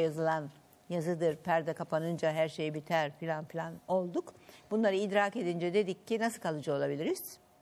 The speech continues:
Tabii ki sinema falan filan.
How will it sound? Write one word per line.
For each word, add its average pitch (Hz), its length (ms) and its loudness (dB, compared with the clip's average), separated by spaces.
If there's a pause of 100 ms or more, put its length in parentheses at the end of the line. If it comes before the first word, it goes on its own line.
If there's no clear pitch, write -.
(1300)
Tabii 214 220 0
ki 240 100 -2
sinema 160 380 0
falan 143 300 -2
filan. 233 300 -10